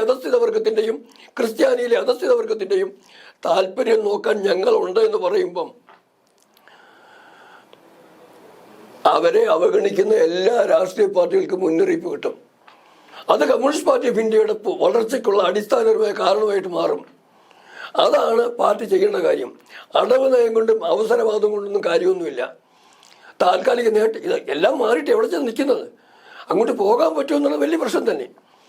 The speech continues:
പിണറായി വിജയൻ്റെ അഴിമതി, വീണ വിജയൻ്റെ അഴിമതി, കൊടിയേരി ബാലകൃഷ്ണൻ മക്കളുടെ അഴിമതി,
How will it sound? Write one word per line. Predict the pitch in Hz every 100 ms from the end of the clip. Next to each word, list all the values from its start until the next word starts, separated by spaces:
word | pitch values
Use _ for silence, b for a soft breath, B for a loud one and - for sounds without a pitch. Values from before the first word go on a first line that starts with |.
| b b b _
പിണറായി | 165 202 233 226
വിജയൻ്റെ | 226 226 226
അഴിമതി, | 220 240 247 302 - B _
വീണ | 185 214 240 233
വിജയൻ്റെ | 226 226 226
അഴിമതി, | 220 233 254 - B B -
കൊടിയേരി | 202 233 262 247 208
ബാലകൃഷ്ണൻ | 226 247 - 233 220 - b -
മക്കളുടെ | 220 247 226 220
അഴിമതി, | 220 226